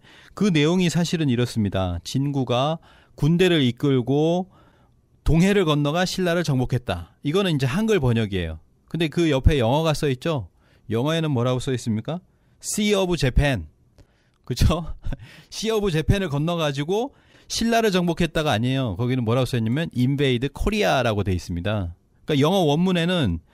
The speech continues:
바로 한국을 정복한, 그 한국을 정복한 여성으로 해가지고 진구가 설정돼 있어요. 일본 서기에 나오는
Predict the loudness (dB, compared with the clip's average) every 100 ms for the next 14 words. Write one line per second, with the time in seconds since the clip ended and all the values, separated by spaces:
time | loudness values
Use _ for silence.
0 | _ -10 -2 0 0 0 0 0 2 2
1 | 2 0 0 -2 -4 -2 0 0 -2 -6
2 | -10 -8 -4 -2 -2 -2 0 0 0 -2
3 | -2 -2 -2 -2 -2 0 0 0 0 0
4 | -2 -2 -4 -6 -10 -20 -18 -2 0 2
5 | 2 0 0 0 2 0 -2 -2 -2 -2
6 | 0 -2 -2 -8 _ 0 2 2 2 2
7 | 0 2 2 2 2 0